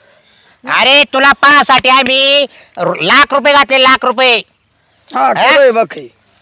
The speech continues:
Speaker 1: पार पोलीस स्टेशनला कंप्लेंट दिल्या तवाला नावच्या. हा? पोलिसांनी सुद्धा गाव सांगा तू.
Speaker 2: आणि
Speaker 1: हा?
Speaker 2: दादा, येरी बार हो, किती पाहिले हो?
Speaker 1: रात्रीचे पार अकरा आणि बारा वाजायचे पाहायला,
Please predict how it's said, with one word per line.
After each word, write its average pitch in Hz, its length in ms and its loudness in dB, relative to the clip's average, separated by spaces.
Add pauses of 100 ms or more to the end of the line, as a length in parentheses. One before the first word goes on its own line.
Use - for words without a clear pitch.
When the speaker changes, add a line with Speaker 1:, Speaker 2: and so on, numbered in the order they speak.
Speaker 1:
पार 226 220 0
पोलीस 277 160 2
स्टेशनला 269 380 0
कंप्लेंट 269 280 -2
दिल्या 277 160 2
तवाला 269 280 2
नावच्या. 240 340 0 (760)
हा? 262 180 0 (360)
पोलिसांनी 269 360 0
सुद्धा 262 180 0
गाव 277 160 2
सांगा 262 220 0
तू. 202 240 -2 (380)
Speaker 2:
आणि 214 140 -4
Speaker 1:
हा? 285 120 2
Speaker 2:
दादा, 311 240 2
येरी 330 320 0
बार 277 300 0
हो, 262 60 2 (140)
किती 294 220 -4
पाहिले 302 360 0
हो? 285 80 4 (300)
Speaker 1:
रात्रीचे 247 520 0
पार 294 220 2
अकरा 262 480 2
आणि 269 80 0
बारा 269 200 4
वाजायचे 269 280 2
पाहायला, 254 440 2